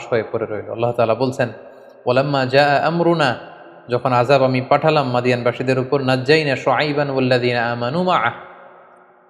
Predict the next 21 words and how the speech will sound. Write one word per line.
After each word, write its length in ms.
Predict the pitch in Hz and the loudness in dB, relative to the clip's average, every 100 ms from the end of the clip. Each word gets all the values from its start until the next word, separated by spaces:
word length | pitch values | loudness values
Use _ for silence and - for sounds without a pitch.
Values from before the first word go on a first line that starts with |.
| _ | _
আমি 160 | 131 127 | -6 -4
শুআইবকে 600 | 131 143 175 180 - 175 | 0 2 2 -2 0 0
এবং 200 | 156 143 | 0 -2
বিশ্বাসীদেরকে 920 | 143 - 151 147 139 123 135 113 - - - - - - - _ _ _ 151 | -2 -2 -4 0 0 0 0 -2 -4 -20 -20 -20 -20 -20 -20 _ _ _ -6
মুক্ত 260 | 151 - | -6 -2
করলাম, 380 | 147 143 127 117 | 0 2 0 -2
সেফ 420 | - 165 160 147 | -4 0 0 0
জোনে 240 | 131 143 135 | -2 -2 -2
নিয়ে 200 | 135 123 | -2 0
গেলাম, 260 | 123 117 | 0 0
"বিরাহমাতিম 580 | 117 135 - 160 156 160 | 0 0 0 -6 -4 -4
মিন্না", 360 | 156 151 143 120 | -4 -4 -2 -2
বিশেষ 380 | 127 - - | -2 -4 -2
রহমতে 480 | 151 135 135 - 120 - - - - - | -4 -2 -4 -2 -2 -2 -16 -20 -20 -8
আমাদের 280 | 123 117 117 110 | -2 -2 -2 -2
পক্ষ 240 | 139 - | -4 -2
থেকে, 340 | 143 135 127 113 - - - - - | -4 -2 -4 -6 -10 -20 -20 -20 -4
"ওয়া 120 | 147 147 | 0 2
আখাযাতিল্লাযীনা 1200 | - 165 202 190 196 196 202 202 196 185 185 180 | 2 2 2 4 2 2 2 4 4 4 2 2
যালামুস 480 | 156 170 165 160 - | 4 4 2 0 -2
সাইহা" 500 | 170 156 131 131 113 | 0 0 0 0 -2